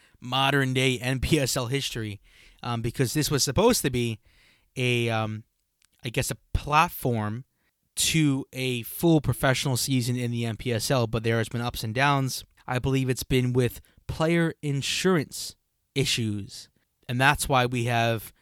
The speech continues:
Detroit City F C, Chattanooga F C, Michigan Stars F C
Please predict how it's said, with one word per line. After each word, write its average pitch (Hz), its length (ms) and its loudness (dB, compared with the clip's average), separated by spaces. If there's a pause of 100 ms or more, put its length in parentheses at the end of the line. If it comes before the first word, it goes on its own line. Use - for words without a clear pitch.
(220)
Detroit 170 380 2
City 131 240 0
F 113 120 -2
C, 107 420 -4 (320)
Chattanooga 165 600 2
F 110 160 0
C, 107 380 -4 (300)
Michigan 147 460 0
Stars 185 840 -2 (360)
F 113 180 -4
C 117 400 -2